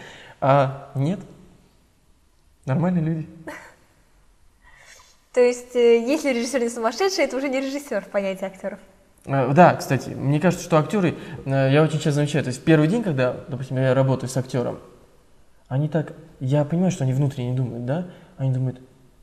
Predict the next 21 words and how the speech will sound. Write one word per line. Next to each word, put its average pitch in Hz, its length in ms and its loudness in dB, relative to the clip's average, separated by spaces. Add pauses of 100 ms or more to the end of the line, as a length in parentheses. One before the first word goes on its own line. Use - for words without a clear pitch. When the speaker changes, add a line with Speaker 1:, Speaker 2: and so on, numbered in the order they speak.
(540)
Speaker 1:
«А - 100 -20
че - 160 -16
происходит? 160 520 -12 (400)
А 135 80 -18
почему 131 380 -8
он 160 100 -4
не 160 100 -4
кричит? 147 460 -10 (840)
А 131 140 -4
зачем? 135 340 -4
Я 123 120 -2
же 135 80 -2
пришел, 151 340 -4
объяснил, 131 360 -4
как 135 200 -8
надо 123 180 -6
сыграть. 127 380 -4 (800)
Кому-то 160 320 4
даже 135 240 4
показал, 135 560 2
да? 143 240 0